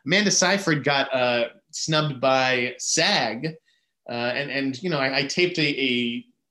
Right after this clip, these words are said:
not an unofficial episode of F Y C with Perry and Mance the other night on Perry's YouTube channel. Go out and check that out if you want. And I was like, I, I acknowledged that Amanda Seyfried was kind of, like, the front runner in this category,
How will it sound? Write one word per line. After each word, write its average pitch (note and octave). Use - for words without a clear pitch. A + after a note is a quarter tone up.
not D3
an C3+
unofficial F3+
episode C3+
of B2
F C#3+
Y C3
C E3
with B2
Perry C#3+
and A2
Mance C#3+
the A#2+
other G#2+
night G#2+
on G#2
Perry's C3+
YouTube C#3+
channel. G2+
Go A#2+
out C3
and A#2
check -
that D#3
out A#2
if G#2
you A#2+
want. A#2
And E3+
I F3
was D#3
like, E3+
I, D3+
I F3
acknowledged F3+
that C#3+
Amanda E3
Seyfried F3+
was C#3
kind A#3
of, F#3
like, D3+
the A#2
front A#3
runner C3+
in B2
this A#2+
category, B2+